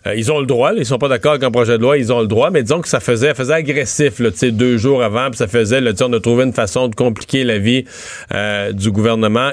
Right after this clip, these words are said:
et du, euh, et du ministre. Et moi, j'ai reçu Sylvain Mallette ce matin en entrevue, puis j'ai, j'ai trouvé un petit peu gros parce que dans son langage, dans son vocabulaire, plus qu'une fois durant l'entrevue,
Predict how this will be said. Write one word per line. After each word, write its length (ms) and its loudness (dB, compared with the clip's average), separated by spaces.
et 140 2
du, 420 2
euh, 180 2
et 80 -2
du 140 -2
ministre. 440 0
Et 100 0
moi, 120 2
j'ai 100 2
reçu 180 0
Sylvain 300 0
Mallette 300 0
ce 60 -2
matin 240 0
en 40 2
entrevue, 380 2
puis 180 0
j'ai, 340 2
j'ai 1160 0
trouvé 160 4
un 60 2
petit 200 -6
peu 180 2
gros 280 0
parce 180 -2
que 200 0
dans 400 0
son 260 0
langage, 500 0
dans 100 0
son 120 0
vocabulaire, 560 0
plus 300 0
qu'une 160 0
fois 180 2
durant 260 0
l'entrevue, 640 0